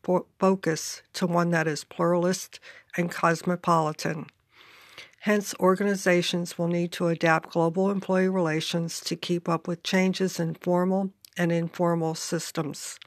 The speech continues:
Nevertheless, in situations where United States multinational corporations are pressed to implement some of these changes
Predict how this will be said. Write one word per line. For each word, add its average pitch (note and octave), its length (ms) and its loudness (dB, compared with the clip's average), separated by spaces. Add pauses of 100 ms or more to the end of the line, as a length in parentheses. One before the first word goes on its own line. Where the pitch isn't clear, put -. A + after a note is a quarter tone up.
(880)
Nevertheless, F#3+ 680 4
in E3 100 -2
situations F3+ 880 0
where E3+ 120 0
United E3+ 460 0
States G3 420 -2
multinational D#3+ 840 -2
corporations D#3+ 720 -2
are D#3 100 0
pressed - 420 -2
to F3 120 -4
implement E3+ 640 -2
some F3 300 -2
of F3 60 -4
these F3+ 240 0
changes E3 680 -2